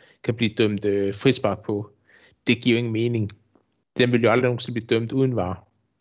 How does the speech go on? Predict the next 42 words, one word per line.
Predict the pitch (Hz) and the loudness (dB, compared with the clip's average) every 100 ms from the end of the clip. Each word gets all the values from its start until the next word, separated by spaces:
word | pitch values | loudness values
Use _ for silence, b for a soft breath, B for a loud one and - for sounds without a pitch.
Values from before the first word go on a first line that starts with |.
| - B B | -20 B B
Så, | - 104 101 98 95 B B B B B | 2 4 4 0 -4 B B B B B
men, | 127 107 | 0 2
men | 113 | 2
det | 139 | 2
tror | - 143 | 4 4
jeg | 139 | 4
måske, | 123 127 | 0 0
vi | 123 | -2
skulle | 117 - 110 | -4 -10 -12
tage | - 135 120 | -4 0 2
en, | 117 107 101 98 _ _ | 0 -6 -10 -12 _ _
en | - 117 | -8 -4
evaluering | 117 117 113 113 117 120 107 | 0 2 2 4 4 2 2
af, | 110 110 | 2 2
når, | 104 104 | 0 0
øh, | 101 | 0
hele | 104 123 151 | 0 4 4
sæsonen | 147 - 107 110 | 4 -2 -4 -4
er | |
spillet, | - 123 123 120 | 0 2 2 0
hvordan | 107 104 107 | 2 2 2
og | 104 | 0
hvorledes. | 117 120 117 - - _ _ _ _ - | 2 2 2 -8 -16 _ _ _ _ -6
Det, | 123 - | -4 -2
det | |
kunne | - 120 | 0 4
være | 104 | 4
meget | 107 113 | 2 -2
sjovt | 107 107 | -2 -4
at | 104 | -2
prøve | 123 113 101 98 107 | 2 2 2 -2 -6
at, | |
at | 101 | -6
finde | 131 123 | -2 -2
et | |
par | 120 | -4
stykker | - 127 113 | -2 -2 -2
og | |
snakke | - 120 123 | -4 -6 -6
med | 107 | -2
det | 107 | 0
om. | 104 | 0